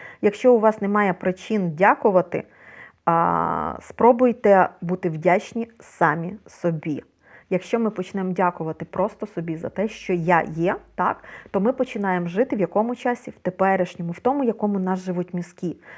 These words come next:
В нас немає минулого, в нас немає майбутнього, є тут і зараз. І в цій миті я вдякую за те, що я є. Що відчуває моє тіло? Що в нас все окей. Завтра не існує, тому всі події нас чекають, які досить таки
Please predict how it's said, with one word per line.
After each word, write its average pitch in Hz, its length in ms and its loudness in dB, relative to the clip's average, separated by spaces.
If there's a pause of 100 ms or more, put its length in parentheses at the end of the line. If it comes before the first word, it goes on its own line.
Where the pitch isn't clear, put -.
(100)
В - 20 -2
нас 285 140 -4
немає 269 380 2
минулого, 208 520 -2
в 165 40 -6
нас 175 200 -4
немає 175 340 0
майбутнього, 175 540 -4
є 165 160 -4
тут 170 400 -8 (140)
і 175 80 -6
зараз. 156 440 -6 (340)
І 214 60 -2
в 185 40 -10
цій 196 260 -4
миті 196 460 -4 (120)
я 170 320 -2 (420)
вдякую 170 480 0 (120)
за 170 160 -6
те, 165 180 -4
що - 200 -12
я 160 160 -4
є. 165 320 -2 (540)
Що - 220 0
відчуває 208 440 -2
моє 160 220 -6
тіло? - 300 -10
Що - 180 -12
в 180 40 -2
нас 165 160 -4
все - 120 -8
окей. 190 500 -6 (760)
Завтра 214 360 2
не 175 160 -2
існує, 226 380 -4
тому 180 240 -4
всі - 260 -10
події 226 460 -4
нас 175 240 -6
чекають, 165 460 -2
які 196 260 -8 (320)
досить 196 340 -8
таки - 280 -14